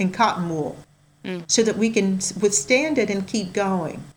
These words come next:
Speaker 2: Mm-hmm.
Speaker 1: But once we know we're going to be free, it takes the cotton wool off, because feeling everything the wa-, that way you really would feel normally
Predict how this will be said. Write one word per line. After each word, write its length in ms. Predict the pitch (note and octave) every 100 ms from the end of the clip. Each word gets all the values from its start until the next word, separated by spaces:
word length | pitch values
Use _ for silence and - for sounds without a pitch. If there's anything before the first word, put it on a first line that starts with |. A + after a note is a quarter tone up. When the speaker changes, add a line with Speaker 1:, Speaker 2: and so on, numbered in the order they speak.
| _ -
Speaker 2:
Mm-hmm. 260 | F3+ E3+ F3
Speaker 1:
But 220 | E3+ E3+
once 340 | G3+ D#4 -
we 160 | C#4 C4
know 240 | A#3+ A#3+
we're 160 | A3 G#3+
going 340 | G#3 G#3+ A3
to 60 | G#3
be 160 | F#3 F3+
free, 680 | - - A3 C4 D4 F4+ - - _ _ _ _ _ _ _
it 160 | A#3 A3+
takes 340 | B3+ C4+ -
the 80 | A3+
cotton 420 | A3+ B3 A#3+ G3+
wool 220 | G3 F#3
off, 420 | F#3+ A3+ F#4 - - _ _ _ _ _ _ _ -
because 500 | G#3 G#3 F#3+ F#3 - -
feeling 580 | - - C4 D4 D4+ C#4
everything 760 | B3 B3 C4+ C4 B3 B3 C4 C4 - _
the 100 | F#3+
wa-, 180 | F#3+ G3+ -
that 280 | G3 G3 F3+
way 160 | G#3 A3+
you 220 | G#3+ F#3
really 360 | F3 G#3 C4+ B3
would 280 | A3 B3
feel 320 | - A#3+ A#3 A3
normally 680 | G3 G#3 A3+ B3 C#4 D#4